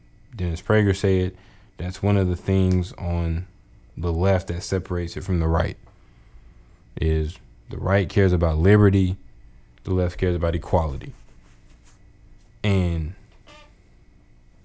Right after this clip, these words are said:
those two things are not related. Because the more liberty you give people, the less equal they're gonna be.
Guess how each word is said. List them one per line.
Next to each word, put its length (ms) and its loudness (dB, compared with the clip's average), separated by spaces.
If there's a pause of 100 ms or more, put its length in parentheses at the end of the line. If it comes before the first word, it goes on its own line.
(120)
those 340 0
two 260 0
things 800 2
are 160 -4
not 380 0
related. 680 0 (2750)
Because 280 0
the 80 -4
more 260 4
liberty 480 4
you 180 4
give 300 4
people, 280 4
the 120 6
less 300 6
equal 240 0
they're 140 0
gonna 180 -2
be. 240 -8